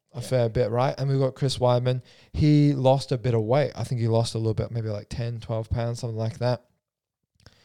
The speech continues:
Speaker 1: I don't know if this is perhaps put a little bit of damage on his body. We know that it also occurred to Hamzat Chimaev,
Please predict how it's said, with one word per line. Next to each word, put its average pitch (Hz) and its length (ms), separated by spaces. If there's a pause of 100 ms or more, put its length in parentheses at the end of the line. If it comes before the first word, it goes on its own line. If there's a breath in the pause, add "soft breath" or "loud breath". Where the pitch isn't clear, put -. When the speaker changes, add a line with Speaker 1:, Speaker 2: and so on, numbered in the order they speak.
(840 soft breath)
Speaker 1:
I 151 100
don't 180 340
know 190 120
if 160 200
this 151 240
is 123 280 (500)
perhaps 131 460
put - 180
a 127 40
little 123 220
bit 120 120
of 107 240 (640)
damage 131 420
on 127 100
his 131 140
body. 123 220
We 123 160
know 120 200
that 117 220
it 135 100
also 117 640
occurred 113 540
to 117 360 (340 loud breath)
Hamzat 123 260
Chimaev, 120 640